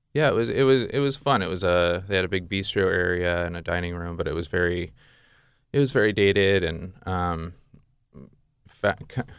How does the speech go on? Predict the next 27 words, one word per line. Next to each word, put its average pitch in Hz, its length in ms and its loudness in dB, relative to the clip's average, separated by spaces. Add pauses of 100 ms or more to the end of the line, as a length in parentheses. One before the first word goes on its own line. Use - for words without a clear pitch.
(140)
came 107 200 2
to 101 60 2
find 101 320 0
that 92 120 -2
the 87 140 0
current 101 320 0
owner, 92 360 0
who 92 140 -4
had 87 120 -2
been 90 120 -4
the 85 80 -4
landlord, 85 520 -4
just 87 180 -4
sort 85 180 -2
of 80 160 -8
took 87 220 -4
over 85 200 0
the 82 80 -4
restaurant 82 540 -4
and, 76 240 -10 (240)
um, 82 360 -10 (520)
was 95 160 -2
not 87 200 2
really 87 460 0 (1040)
a, - 200 -12 (380)
a 80 140 -6
restaurant, 87 480 -4